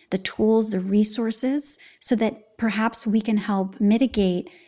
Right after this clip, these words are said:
the unfolding of more symptoms and impairment later on? And then the people in the middle who are really kind of just trying to find their way on their own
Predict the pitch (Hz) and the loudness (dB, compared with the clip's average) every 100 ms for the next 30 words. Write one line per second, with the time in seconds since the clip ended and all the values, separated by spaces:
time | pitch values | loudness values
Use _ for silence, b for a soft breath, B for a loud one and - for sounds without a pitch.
0 | - 202 196 196 208 214 214 202 196 185 | -2 2 2 2 2 4 4 2 0 0
1 | 196 185 - 190 185 185 185 - 180 175 | 2 2 0 0 2 2 2 0 0 0
2 | - 180 175 180 170 170 170 170 185 214 | 0 0 2 0 -2 -2 -2 -2 -4 -6
3 | - B B B - 247 247 247 - 247 | -10 B B B 4 6 6 4 0 0
4 | 247 233 233 277 302 190 - b b b | 2 6 8 8 6 2 -4 b b b
5 | - 294 247 - B - 349 508 466 330 | 2 4 4 -2 B 2 4 4 4 6
6 | 320 294 262 - 262 247 214 226 226 254 | 6 6 0 2 2 2 2 2 6 6
7 | 226 202 202 214 196 180 180 190 285 | 6 2 2 2 2 2 0 2 2